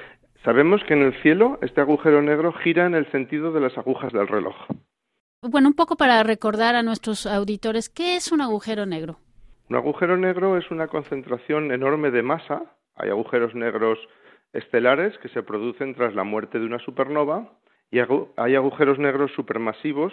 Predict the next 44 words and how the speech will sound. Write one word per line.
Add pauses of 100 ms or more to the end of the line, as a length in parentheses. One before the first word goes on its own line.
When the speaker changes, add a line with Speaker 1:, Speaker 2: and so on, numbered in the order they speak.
(140)
Speaker 1:
como
en
el
corazón
de
las
galaxias. (400)
Lo
que
tenemos
en
un
agujero
negro
es
una
concentración
de
masa
enorme (260)
y
tal
masa
en
un
espacio
tan
pequeño (440)
es
capaz (220)
de
atrapar
toda
la
materia
que
le
rodea (400)
e
incluso
los
rayos
de
luz.